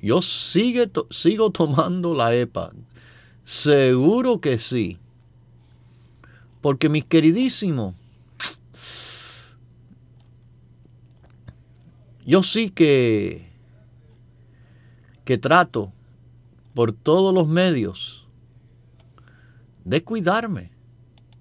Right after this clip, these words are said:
Y de cuidarme de una forma nada fácil, con productos naturales, con una dieta balanceada. Mi queridísimo,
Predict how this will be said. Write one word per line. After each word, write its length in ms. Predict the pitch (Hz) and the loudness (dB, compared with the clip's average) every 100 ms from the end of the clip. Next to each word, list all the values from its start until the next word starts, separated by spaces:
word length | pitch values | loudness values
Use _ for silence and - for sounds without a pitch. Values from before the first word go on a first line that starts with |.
| _ _ _ - _ _ _ _ - _ _ _ _ - _ - | _ _ _ -20 _ _ _ _ -20 _ _ _ _ -20 _ -2
Y 60 | |
de 160 | 135 135 | 0 2
cuidarme 800 | 131 123 123 156 196 214 208 185 | 2 2 6 6 4 2 2 2
de 160 | 131 | 4
una 200 | 127 180 185 | 4 2 0
forma 520 | - 156 202 202 190 | 2 2 2 0 -2
nada 460 | 156 156 233 311 | -4 -6 -6 -4
fácil, 600 | - - 131 143 - 226 - _ - _ _ _ - - - - _ _ - - | -4 0 2 2 -4 -10 -14 _ -20 _ _ _ -20 -20 -20 -20 _ _ -16 -4
con 160 | 123 | -2
productos 500 | - 110 127 - 160 | 2 2 2 0 0
naturales, 800 | 139 113 104 98 110 143 180 - | 0 0 0 2 4 2 0 -4
con 140 | - 104 | -4 -2
una 200 | 127 113 | 0 0
dieta 320 | 110 127 139 | 0 0 2
balanceada. 1160 | 123 104 95 - 113 110 127 175 185 190 185 - - - - - _ _ - - _ _ - - - - - _ - - - - - - - _ _ - - _ _ _ - _ - - - - - _ _ - - | 0 0 -4 -6 -2 2 2 2 -2 -4 -8 -12 -20 -20 -20 -20 _ _ -20 -20 _ _ -20 -20 -20 -20 -20 _ -20 -20 -20 -20 -20 -20 -20 _ _ -20 -20 _ _ _ -20 _ -20 -20 -20 -20 -20 _ _ -20 -12
Mi 140 | - 117 | -6 -4
queridísimo, 1000 | - 196 240 202 240 - 147 113 104 | -2 -2 -2 -4 -6 -6 -6 -4 -6